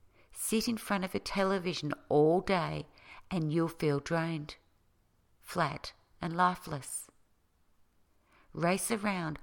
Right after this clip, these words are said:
without stopping from sunrise until sunset, and you'll not only feel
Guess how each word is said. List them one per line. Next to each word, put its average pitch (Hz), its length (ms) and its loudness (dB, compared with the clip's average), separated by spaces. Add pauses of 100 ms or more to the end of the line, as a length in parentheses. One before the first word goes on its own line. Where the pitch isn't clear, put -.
(160)
without 165 400 0
stopping 180 640 -4 (260)
from 151 220 -2
sunrise 156 1040 -2
until 147 340 -4
sunset, 170 840 -6 (640)
and 170 240 0
you'll 175 140 2
not 190 320 2
only 170 380 0
feel 156 500 0